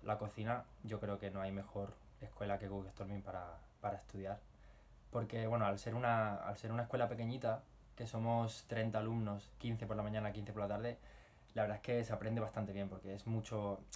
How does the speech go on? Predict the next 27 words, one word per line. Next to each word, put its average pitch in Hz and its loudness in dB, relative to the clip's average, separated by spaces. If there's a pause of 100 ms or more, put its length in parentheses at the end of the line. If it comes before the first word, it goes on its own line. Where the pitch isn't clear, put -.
(140)
o 101 -10
sea, - -10
estamos, 113 -2 (340)
o - -18
sea, 117 2
es 117 4
mucha 135 2
información 131 4
para 120 6
poca 104 0
gente, 98 -6 (120)
así 107 -4
es 110 0
más 107 2
fácil 110 0
aprender. 98 -2 (360)
Las 98 -2
tutorías 101 -4
son 107 -2
mucho 104 -2
más 101 -4
personales 107 0
y, 92 -10
y 98 -10
todo 98 -8
el, 95 -10 (300)
todo, 92 -10